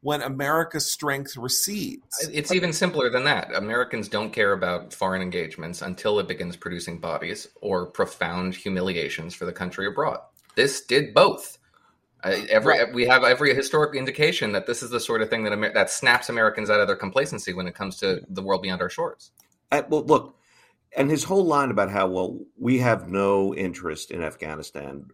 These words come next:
Speaker 3: uh, beyond, um, having gotten to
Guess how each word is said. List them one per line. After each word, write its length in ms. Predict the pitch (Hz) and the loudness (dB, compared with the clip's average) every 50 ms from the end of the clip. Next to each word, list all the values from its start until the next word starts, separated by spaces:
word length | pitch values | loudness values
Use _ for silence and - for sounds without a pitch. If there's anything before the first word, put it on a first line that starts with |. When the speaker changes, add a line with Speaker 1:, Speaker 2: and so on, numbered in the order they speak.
| - - | -16 -10
Speaker 3:
uh, 460 | - 78 73 71 71 71 73 73 80 | -6 -4 -4 -2 -2 -2 -4 -4 -6
beyond, 680 | - 78 76 92 87 82 82 80 78 78 78 73 73 - - - | -6 -6 -2 -2 0 0 2 0 0 -2 -2 -6 -10 -16 -14 -10
um, 460 | 76 73 71 71 69 71 71 - - _ - - | -8 -8 -6 -8 -8 -10 -12 -16 -18 _ -20 -8
having 320 | - 80 76 78 80 78 | -6 -4 -4 -4 -4 -4
gotten 300 | 78 78 76 - - - | -2 -2 -2 -4 -6 -12
to 360 | - - 80 73 71 71 69 | -10 -8 -6 -6 -6 -6 -10